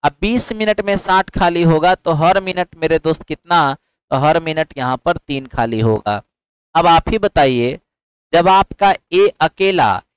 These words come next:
एक मिनट में पाँच खाली कर सकता है, जब आपका बी अकेला एक मिनट में चार खाली कर सकता है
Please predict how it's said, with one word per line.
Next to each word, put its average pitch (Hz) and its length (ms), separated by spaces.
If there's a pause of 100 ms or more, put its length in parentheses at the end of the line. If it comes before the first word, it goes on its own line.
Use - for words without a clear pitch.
(280)
एक 214 280
मिनट 180 340
में 190 180 (160)
पाँच 202 280
खाली 165 340
कर 143 180
सकता 107 460
है, 95 260 (440)
जब 156 160
आपका 180 340
बी 208 320
अकेला 160 720 (460)
एक 208 260
मिनट - 300
में 185 180
चार 208 400
खाली 165 340
कर 147 180
सकता 113 440
है 104 260